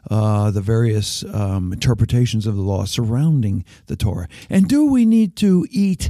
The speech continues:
or disdain eating meat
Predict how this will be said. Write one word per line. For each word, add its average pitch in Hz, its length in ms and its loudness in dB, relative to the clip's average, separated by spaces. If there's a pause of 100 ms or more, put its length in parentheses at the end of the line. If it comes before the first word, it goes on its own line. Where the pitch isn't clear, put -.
(240)
or 156 240 2 (380)
disdain 190 640 2
eating 131 600 2 (160)
meat 139 500 0